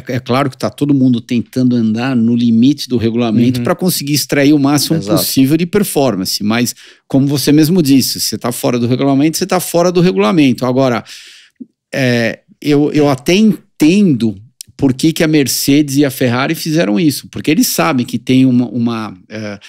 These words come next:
Speaker 1: defasagem em relação à Red Bull. Então, é, é claro que eles estão tentando
Speaker 3: Sim.
Speaker 1: extrair o máximo de performance do carro pra tentar ver se eles conseguem diminuir esse gap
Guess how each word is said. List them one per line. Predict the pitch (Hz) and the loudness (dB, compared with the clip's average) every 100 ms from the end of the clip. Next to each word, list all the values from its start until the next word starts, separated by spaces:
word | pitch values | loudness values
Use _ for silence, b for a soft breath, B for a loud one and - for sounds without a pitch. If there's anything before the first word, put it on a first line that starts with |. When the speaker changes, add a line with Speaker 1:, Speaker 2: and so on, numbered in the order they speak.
| B | B
Speaker 1:
defasagem | 131 127 135 113 110 123 135 147 151 | -4 -2 -4 -2 -2 0 0 2 4
em | |
relação | 131 143 131 - 120 139 160 - | 4 2 -2 -2 -2 -2 -2 -4
à | 131 | -4
Red | 151 | -2
Bull. | 170 151 139 | -2 0 2
Então, | 117 147 104 | 2 -2 -4
é, | - | -4
é | 143 | -8
claro | 131 151 170 208 | -6 -2 0 -2
que | 190 | -2
eles | 147 | -4
estão | - 160 | -4 -4
tentando | 143 165 135 160 165 190 226 B | -2 -2 0 2 2 2 0 B
Speaker 3:
Sim. | B 98 - - | B -10 -10 -4
Speaker 1:
extrair | 170 - - 165 160 175 | -4 -4 -4 0 0 2
o | 226 220 | 2 4
máximo | 165 170 233 - - 156 | 2 2 2 0 0 0
de | 143 | 0
performance | 160 135 - 147 135 127 - | -2 -4 -2 -2 0 -2 -4
do | 147 | -6
carro | 143 143 147 | -4 -4 -4
pra | 175 180 | -6 -4
tentar | 170 165 151 | -4 -4 -4
ver | 143 147 | -2 -2
se | - 175 170 B B B B | -2 -4 -6 B B B B
eles | 123 123 143 - | 0 2 0 -2
conseguem | - 143 - 143 147 | -2 -2 0 -2 -2
diminuir | 135 135 147 147 143 143 | -2 -2 0 2 4 2
esse | 135 127 | 0 -4
gap | 117 127 139 - 160 | -4 -2 -4 -6 -8